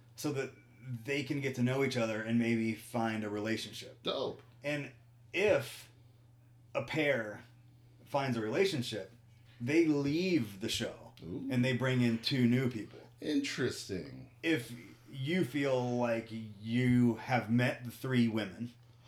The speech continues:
Speaker 1: and you're not interested in them, you are supposed to leave the show on your own and they find someone else to come take your place.
Speaker 2: Damn.
Speaker 1: So it's a rotating cast.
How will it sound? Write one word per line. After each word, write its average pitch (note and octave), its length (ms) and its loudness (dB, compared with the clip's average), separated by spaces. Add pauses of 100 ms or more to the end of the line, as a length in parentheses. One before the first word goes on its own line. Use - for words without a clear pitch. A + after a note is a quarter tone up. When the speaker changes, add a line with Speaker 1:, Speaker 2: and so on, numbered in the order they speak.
(100)
Speaker 1:
and C3 100 2
you're B2 100 4
not B2 320 2
interested D#3 460 0
in F#2 140 -12
them, - 80 -18 (500)
you D3+ 180 6
are C#3 40 2
supposed B2+ 440 2
to C3+ 80 -6
leave B2 260 2
the A#2+ 80 -2
show A#2 240 2
on A2+ 220 0
your A2 180 0
own G2+ 300 -12 (680)
and C3 220 -2
they B2 100 2
find A#2+ 300 0
someone A#2 220 0
else A2 180 -6
to A2+ 60 -10
come A2+ 160 -2
take G#2+ 180 -4
your B2+ 80 -12
place. - 500 -4
Speaker 2:
Damn. G#2+ 260 -6 (140)
Speaker 1:
So D#3+ 120 2
it's B2 100 0
a B2+ 60 0
rotating C#3+ 680 4
cast. A2+ 600 -4